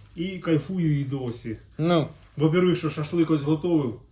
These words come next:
Speaker 1: взяв у мангал, два відра висипав. Блін, красота, блін, не надо тобі не рубать, не пилять.
Speaker 2: А у вас д-, дрова ж, дровам
Speaker 1: А в мене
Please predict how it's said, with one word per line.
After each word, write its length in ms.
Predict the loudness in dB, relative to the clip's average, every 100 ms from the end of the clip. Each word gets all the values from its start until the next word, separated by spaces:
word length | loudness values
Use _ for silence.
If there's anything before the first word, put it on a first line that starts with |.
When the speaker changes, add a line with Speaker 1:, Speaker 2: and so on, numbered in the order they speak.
| -16 -6
Speaker 1:
взяв 220 | 0 0
у 40 |
мангал, 440 | 0 -4 -4 -4 -2
два 200 | -4 -4
відра 280 | -2 -2
висипав. 600 | 2 2 0 -8 -12 -16 -14
Блін, 480 | -10 -4 -4 -4 -8 -12
красота, 640 | -8 -6 -4 -4 -4 -4 -4 -4
блін, 100 | -4
не 160 | -2 0
надо 200 | 0 -4
тобі 220 | -6 -4
не 180 | 0 -2
рубать, 520 | -2 -2 -2 -2 -6
не 60 | -8
пилять. 480 | -4 -2 -2 -2 -6 -16 -20 -20 -20 -20 -20 -14 -4 4
Speaker 2:
А 140 | 4
у 100 | 4
вас 200 | 4 4
д-, 100 | 4
дрова 420 | -4 4 6 6 4
ж, 140 | 0
дровам 400 | 2 4 4 0 0
Speaker 1:
А 20 |
в 40 |
мене 100 | 0